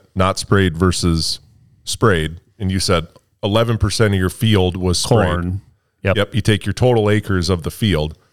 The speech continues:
Speaker 1: that's an eighty-nine percent savings just on chemical volume.
Speaker 2: As I've mentioned to you guys before, because I'm a crop protection rep that farms in my territory, it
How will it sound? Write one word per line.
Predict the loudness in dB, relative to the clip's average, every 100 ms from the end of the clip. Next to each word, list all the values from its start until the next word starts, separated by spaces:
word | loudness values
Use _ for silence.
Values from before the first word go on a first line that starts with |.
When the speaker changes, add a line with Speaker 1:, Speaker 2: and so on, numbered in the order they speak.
| _ _
Speaker 1:
that's | -4 -2
an | -2 -4 0
eighty-nine | 0 2 0 0 -2
percent | -2 -2 -2 -2
savings | -2 0 0 0 -4 -4 -8 -4
just | -4 -2
on | -4 -2
chemical | -2 -2 -2 -4
volume. | -2 -2 -2 -4 -8 -12 _ _ _ _ _
Speaker 2:
As | -4 -2
I've | -2 0
mentioned | -2 0 0
to |
you | 0
guys | -4
before, | -6 -2 0 2 2 0 -4 -16 -4
because | 0 2 2
I'm | 2 0
a |
crop | 0 0 -2
protection | -4 -6 -6 -8
rep | -4 -4 -4
that | -8 -2
farms | 0 2 0
in | -2
my | -4
territory, | -2 -2 -2 -4 -6 -6 -6 -8 _ _ _ _ _ _ _ _ _
it | -12